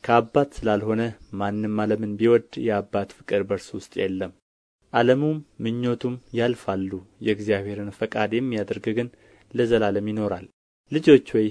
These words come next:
መጨረሻው ሰዓት ነው። የክርስቶስም ተቃዋሚ ይመጣ ዘንድ እንደ ሰማችሁ አሁን እንኳ ብዙዎች የክርስቶስ ተቃዋሚዎች ተነስተዋል። ስለዚህ መጨረሻው ሰዓት እንደሆነ እናውቃለን።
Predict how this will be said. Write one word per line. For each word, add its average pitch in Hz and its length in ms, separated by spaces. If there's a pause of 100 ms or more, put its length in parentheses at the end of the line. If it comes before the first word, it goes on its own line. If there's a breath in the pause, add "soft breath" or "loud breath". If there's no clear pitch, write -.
(160)
መጨረሻው 110 560
ሰዓት 107 380
ነው። 90 120 (480)
የክርስቶስም 110 640
ተቃዋሚ 113 500
ይመጣ 110 400
ዘንድ 107 300 (220)
እንደ 117 240
ሰማችሁ 104 640 (260)
አሁን 120 240
እንኳ 107 300
ብዙዎች 104 420 (540 soft breath)
የክርስቶስ 117 540
ተቃዋሚዎች 104 760
ተነስተዋል። 104 560 (880 soft breath)
ስለዚህ 135 480
መጨረሻው 110 580
ሰዓት 104 360
እንደሆነ 101 380 (140)
እናውቃለን። 98 680